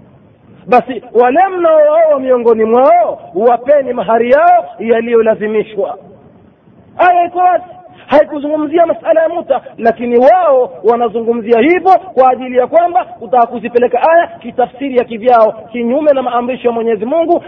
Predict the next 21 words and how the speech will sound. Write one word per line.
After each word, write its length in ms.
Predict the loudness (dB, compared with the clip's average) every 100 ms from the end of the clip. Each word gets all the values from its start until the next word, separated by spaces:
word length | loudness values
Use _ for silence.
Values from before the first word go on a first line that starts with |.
| -2
na 120 | 0
Bwana 200 | 2 0
Mtume 220 | -2 -2
Muhammad 500 | -2 -2 -2 -2 -2
sallallahu 680 | -4 -2 -2 0 2 2 2
alaihi 240 | 0 -2 -4
wasallam. 400 | -4 -8 -10 -14 -8
Maana 320 | -2 0 2
ya 100 | 0
aya, 240 | 0 -2 -4 -16 -20 _ _ _ _
"Famastamta'tum 840 | 0 2 0 -2 0 -2 -2 -6 -6
bihi 280 | -4 -4
minhunna 580 | -2 -2 0 -2 0 -2 -2 0
fa'atuhunna 800 | 2 4 0 -2 -6 -4 -2 -2
ujurahunna 640 | -4 -2 -2 -2 -2 -2
fariida." 440 | 2 0 0 -8 -8 -10 -20 _ -6
Basi 220 | -4 -2
wale 220 | 0 2 0 0
mnaowaoa 580 | 0 2 2 2 2 2
miongoni 400 | -2 -2 0 0
mwao, 500 | 0 2 2 2